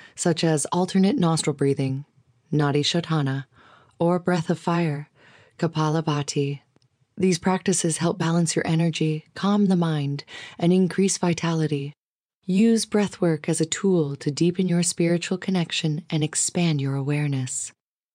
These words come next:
Six, engage in ritualistic practices. Incorporate ritualistic practices into your daily routine. Create a sacred space,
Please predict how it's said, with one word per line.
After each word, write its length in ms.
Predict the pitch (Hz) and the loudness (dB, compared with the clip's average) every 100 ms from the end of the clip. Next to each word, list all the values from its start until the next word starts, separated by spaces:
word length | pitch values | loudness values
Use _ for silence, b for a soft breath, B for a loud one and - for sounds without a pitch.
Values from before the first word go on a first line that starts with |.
| _ | _
Six, 720 | - - 165 139 - - - - _ _ _ b b b b b b b - | -6 0 0 0 -4 -12 -12 -14 _ _ _ b b b b b b b 0
engage 640 | 165 156 156 180 190 - | 2 4 4 4 2 0
in 160 | 147 | 0
ritualistic 840 | 135 175 175 208 190 156 - 170 160 | 2 0 2 2 2 2 0 -4 -4
practices. 840 | 156 139 - 143 - 139 131 - b b b b b b | -4 -4 -2 -2 0 -2 -2 -6 b b b b b b
Incorporate 720 | 170 160 165 160 175 175 - | -2 0 0 0 2 0 0
ritualistic 840 | 147 170 175 208 190 170 - 180 - | 0 0 2 0 2 0 -2 -4 -2
practices 720 | 165 151 156 - 160 156 - - | -2 0 -2 0 -2 -2 -8 0
into 380 | 214 240 - 151 | 2 2 0 -2
your 200 | 139 139 | 0 0
daily 400 | 139 147 165 170 | 2 2 2 2
routine. 640 | 175 175 175 147 139 143 B B B B B B | 2 0 -2 -2 -2 -6 B B B B B B
Create 380 | - 165 151 151 | -2 2 4 2
a 60 | 143 | 0
sacred 460 | - 151 147 208 | 0 0 0 -2
space, 600 | - 190 175 170 - - | -2 0 0 0 -4 -8